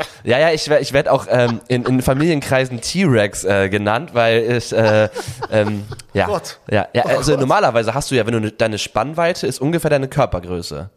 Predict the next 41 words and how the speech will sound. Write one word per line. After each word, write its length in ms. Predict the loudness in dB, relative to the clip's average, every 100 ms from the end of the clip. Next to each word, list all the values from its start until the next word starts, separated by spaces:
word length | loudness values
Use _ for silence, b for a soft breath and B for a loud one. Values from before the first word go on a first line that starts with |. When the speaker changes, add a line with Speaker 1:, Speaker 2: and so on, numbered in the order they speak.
| -12
Speaker 2:
Ja. 160 | -10 -8
Speaker 1:
Ne? 240 | -6 -6 -8 -2
Ja, 140 | -2
ich 100 | -2
Speaker 2:
Ja. 40 |
Speaker 1:
bin 140 | -2 0
aber 140 | 0
so 80 | 0
eins 200 | -2 -2
achtundsechzig 640 | -4 -4 -4 -4 -4 -8 -2
und 80 |
meine 140 | -2 -2
Spannweite 420 | -2 -2 0 -2
ist 80 | 0
irgendwie 220 | -2 0
Speaker 2:
Eins 40 | 2
zwanzig. 100 | 0
Speaker 1:
eins 120 | 0
siebenundsiebzig. 720 | 0 0 0 -4 -4 -8 0
Ja, 180 | 0 2
naja, 280 | 2 2 2
so 160 | 0 -2
schlimm 260 | 0 0
ist 140 | 0 -2
es 160 | -4
nicht, 220 | -2 0 0
aber 280 | 2 0 B B B -4
schon, 360 | -2 -2 0
äh, 260 | 0 2 0
schon 220 | -2 0
merklich 420 | 2 0 0 -6
kurze 360 | -2 -2 0 0
Arme, 300 | 0 0 0
ja. 180 | 0 -2 B B B B B B
Na, 100 | 0
jedenfalls, 720 | 2 0 -2 0 0 0 -8 -2
ähm, 300 | 0 0 -2 -8 _ _ _ _ -20 -6
war 200 | -2 -2
es 100 | 0
dann 180 | -4 0
auch, 320 | 0 0